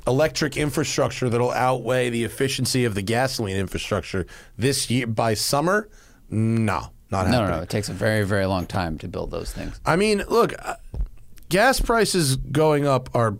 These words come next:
Speaker 1: are bad on an individual level, right? 'Cause it costs people money and it affects people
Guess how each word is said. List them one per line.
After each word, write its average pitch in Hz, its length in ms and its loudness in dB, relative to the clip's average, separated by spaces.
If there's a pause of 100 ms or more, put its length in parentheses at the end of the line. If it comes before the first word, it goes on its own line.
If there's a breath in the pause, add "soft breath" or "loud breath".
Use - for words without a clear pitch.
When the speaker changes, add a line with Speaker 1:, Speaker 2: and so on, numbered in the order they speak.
Speaker 1:
are 110 100 4
bad 113 640 2
on 113 140 2
an 113 80 2
individual 104 520 0
level, 78 340 -2
right? 87 280 -2
'Cause 104 160 -2
it 104 120 -6
costs 135 340 -2
people 113 320 -2
money 98 420 0
and 92 100 0
it 87 60 -2
affects 104 460 -2
people 92 580 -2